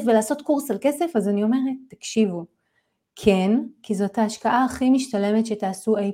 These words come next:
פעם, כי היא תקנה לכם את החוויה של חופש ושל חירות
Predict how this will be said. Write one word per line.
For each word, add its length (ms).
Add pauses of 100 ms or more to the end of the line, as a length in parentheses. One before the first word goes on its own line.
פעם, 380 (460)
כי 140
היא 140
תקנה 480
לכם 440 (380)
את 120
החוויה 760 (300)
של 220
חופש 760 (640)
ושל 420
חירות 580